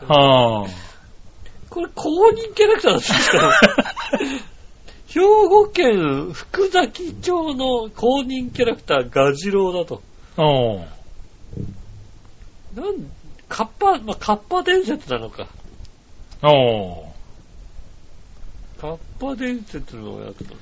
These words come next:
Speaker 2: なるほどね。
Speaker 1: うん。
Speaker 2: ありがとうございます。
Speaker 1: ありがとうございます。
Speaker 2: ねえ。このコーナーね、
Speaker 1: うん。
Speaker 2: 今週ね、僕も偶然ね、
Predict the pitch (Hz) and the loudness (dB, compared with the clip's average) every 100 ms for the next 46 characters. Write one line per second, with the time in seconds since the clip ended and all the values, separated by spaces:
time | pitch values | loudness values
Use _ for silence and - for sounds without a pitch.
0 | - - - 135 123 113 107 104 147 196 | -20 -20 -4 2 2 2 -2 -2 2 2
1 | 214 165 160 151 151 160 - - - - | 2 -4 -14 -16 -16 -16 -18 -20 -20 -20
2 | - - 143 135 117 117 107 107 101 - | -10 0 2 2 0 -2 -2 -4 -6 -8
3 | 85 80 160 165 165 151 143 185 143 139 | -14 -14 -4 -4 -2 -6 -4 -4 -4 -6
4 | 135 - 131 123 156 143 113 98 92 160 | -10 -12 -12 -2 2 2 0 -4 -8 -8
5 | 170 220 254 247 240 156 135 135 120 90 | 4 6 6 6 6 6 6 4 2 -2
6 | - 135 110 104 - - - - - 226 | -12 -14 -14 -16 -20 -20 -20 -20 -2 4
7 | 247 247 240 208 151 170 277 269 269 269 | 4 4 4 6 6 4 4 2 4 4
8 | 202 233 269 262 277 269 254 156 90 | 4 4 4 4 2 4 4 4 2